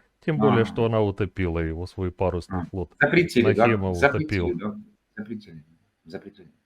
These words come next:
Speaker 2: Мгм.
Speaker 1: Вы можете об
Speaker 2: Запретили.
Speaker 1: этом почитать в
Speaker 2: И
Speaker 1: Википедии.
Speaker 2: флота,
Speaker 1: Открыть,
Speaker 2: и флота не было, и флота
Speaker 1: открыть и
Speaker 2: с тысячу,
Speaker 1: почитать.
Speaker 2: с тысяча восемьсот пятьдесят четвертого года флота не было,
Speaker 1: С
Speaker 2: да?
Speaker 1: пятьдесят шестого.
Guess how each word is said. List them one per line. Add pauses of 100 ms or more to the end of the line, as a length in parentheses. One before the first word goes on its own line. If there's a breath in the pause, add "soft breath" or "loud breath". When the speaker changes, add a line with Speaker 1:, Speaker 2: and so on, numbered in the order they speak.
(680)
Speaker 2:
Мгм. (680)
Speaker 1:
Вы
можете
об
Speaker 2:
Запретили.
Speaker 1:
этом
почитать
в (400)
Speaker 2:
И
Speaker 1:
Википедии.
Speaker 2:
флота,
Speaker 1:
Открыть, (140)
Speaker 2:
и
флота
не
было,
и
флота
Speaker 1:
открыть
и
Speaker 2:
с
тысячу,
Speaker 1:
почитать.
Speaker 2:
с
тысяча
восемьсот
пятьдесят
четвертого
года
флота
не
было,
Speaker 1:
С
Speaker 2:
да?
Speaker 1:
пятьдесят
шестого.